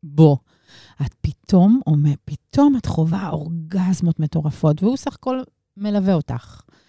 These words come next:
והגוף שלך נפתח, ומרגישה ג'וסית וסקסית, ו-, ואת מתאהבת בעצמך, באישה, בישות הזאת המדהימה, שהיא מינית ופראית, ומותר לך להיות כזו. ואז בטעות מה שהבנות עושות הן משליכות.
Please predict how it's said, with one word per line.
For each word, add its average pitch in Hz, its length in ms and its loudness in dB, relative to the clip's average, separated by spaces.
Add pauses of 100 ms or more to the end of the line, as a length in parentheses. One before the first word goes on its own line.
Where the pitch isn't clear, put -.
(680)
והגוף 160 320 2
שלך 151 300 -2
נפתח, 156 540 -6
ומרגישה 165 540 -6 (120)
ג'וסית 151 540 -8
וסקסית, - 680 -10
ו-, 165 80 -2 (720)
ואת 170 220 4
מתאהבת 165 440 0
בעצמך, 185 680 -2
באישה, 151 560 -4
בישות 156 680 -4
הזאת 175 280 -2
המדהימה, 160 760 -2
שהיא 160 240 -4
מינית 160 760 -2
ופראית, 170 920 -6
ומותר 165 600 -6
לך - 160 -10
להיות 160 200 -4
כזו. 151 340 -2 (600)
ואז 214 300 -6
בטעות 202 500 -6
מה 202 160 -2
שהבנות 175 400 -4
עושות 170 280 -6
הן 151 80 -4
משליכות. 147 640 -4